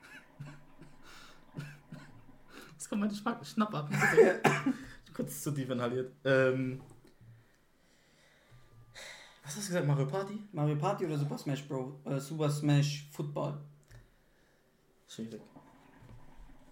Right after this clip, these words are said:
Speaker 1: Also, Super Smash Football war halt mein Lieblingsspiel von Mario, immer. All-time
Speaker 2: Smash
Speaker 1: favorite.
Speaker 2: Football?
Speaker 1: All-time favorite.
Speaker 2: Echt?
Speaker 1: Ja, das
Speaker 2: Okay.
Speaker 1: Neue hat mich jetzt nicht so gecatcht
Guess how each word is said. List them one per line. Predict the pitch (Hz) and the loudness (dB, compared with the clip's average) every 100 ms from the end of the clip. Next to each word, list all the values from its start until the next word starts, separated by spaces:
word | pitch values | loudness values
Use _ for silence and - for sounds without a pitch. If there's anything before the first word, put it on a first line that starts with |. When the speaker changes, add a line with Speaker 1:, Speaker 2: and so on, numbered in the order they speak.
| - - - - - - | -20 -20 -20 -20 -20 -6
Speaker 1:
Also, | - 131 143 143 - - - - _ - - - - - _ - - | 0 6 6 6 -2 -14 -20 -20 _ -20 -20 -20 -20 -20 _ -20 -12
Super | 120 117 127 | -6 0 2
Smash | 139 131 - | 4 2 0
Football | 139 - 127 120 | -8 0 2 2
war | 123 120 | 2 0
halt | 120 113 - - _ _ _ _ _ _ _ _ _ - | 0 -2 -8 -20 _ _ _ _ _ _ _ _ _ -6
mein | 120 | -2
Lieblingsspiel | 107 104 - - - | -2 -4 -10 -14 -18
von | - 117 | -8 -2
Mario, | 113 113 113 | 0 -2 -6
immer. | 123 120 110 - - _ _ - - | -2 -2 -2 -8 -20 _ _ -20 -2
All-time | 127 139 147 | 0 4 4
Speaker 2:
Smash | 127 | 4
Speaker 1:
favorite. | 113 160 180 | 6 6 6
Speaker 2:
Football? | - - 123 | 0 -4 -2
Speaker 1:
All-time | 123 117 | -2 -2
favorite. | 117 113 110 - - - | -2 -2 -4 -8 -20 -6
Speaker 2:
Echt? | 285 - - - - | 2 2 0 -6 -4
Speaker 1:
Ja, | - - - | -4 -2 -6
das | 123 | 2
Speaker 2:
Okay. | 147 | 8
Speaker 1:
Neue | 151 156 151 143 - | 10 10 8 6 2
hat | 143 | 2
mich | 139 | 2
jetzt | 143 123 | 2 0
nicht | 135 | 0
so | - 147 | 2 4
gecatcht | 131 143 143 | 6 4 2